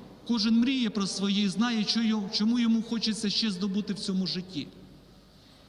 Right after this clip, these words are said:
Але чи отримуємо від цього ми задоволення? Адже це наші пристрасті, над якими не завжди можемо вести боротьбу з якими,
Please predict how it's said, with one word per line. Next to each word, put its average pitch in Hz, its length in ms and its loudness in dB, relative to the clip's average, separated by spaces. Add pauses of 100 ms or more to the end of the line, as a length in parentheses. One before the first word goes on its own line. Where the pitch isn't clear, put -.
(420)
Але 180 240 -2
чи - 180 0
отримуємо 226 580 2
від 208 140 0
цього 220 200 -2
ми 208 120 4
задоволення? 190 800 -4 (640)
Адже 170 340 -2
це 247 160 -4
наші 233 320 0 (100)
пристрасті, 196 800 -2 (440)
над 196 180 0
якими 247 340 0
не 233 140 2
завжди 208 520 -2 (420)
можемо 208 800 2 (840)
вести 220 320 -2
боротьбу 196 460 0
з 185 80 0
якими, 190 520 0